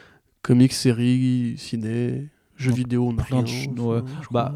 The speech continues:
Speaker 1: crois.
Speaker 2: on n'a rien qui se, qui va sortir a priori en deux mille dix-neuf.
Speaker 1: Le, les, à la fin de Walking Dead saison trois, quatre, je sais plus.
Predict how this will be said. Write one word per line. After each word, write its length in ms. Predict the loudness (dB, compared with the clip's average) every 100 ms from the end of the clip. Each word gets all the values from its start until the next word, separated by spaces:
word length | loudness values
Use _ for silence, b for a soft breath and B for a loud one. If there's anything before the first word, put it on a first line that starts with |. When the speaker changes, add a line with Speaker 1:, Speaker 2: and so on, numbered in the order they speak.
| -10
Speaker 1:
crois. 100 | -8
Speaker 2:
on 120 | -4
n'a 160 | 0 2
rien 160 | 2
qui 180 | 0 -4
se, 140 | -4 -6
qui 180 | -4 -2
va 140 | -2
sortir 560 | 0 -2 -2 0 0 0
a 60 |
priori 580 | -2 -2 2 4 4 0
en 100 | 0
deux 140 | 0
mille 200 | 0 -2 -4
dix-neuf. 680 | -6 -4 -2 0 -2 -4 -4 -4 -10 -6
Speaker 1:
Le, 220 | 0 2
les, 160 | 2 2
à 60 |
la 80 | 0
fin 120 | -2
de 60 | -4
Walking 260 | -4 -4 -2
Dead 140 | -2
saison 800 | -2 -6 -6 -8 -10 -10 -12 -14 -18 _ _
trois, 180 | -8 -6
quatre, 220 | -4 -8
je 40 | -8
sais 40 |
plus. 200 | -12 -12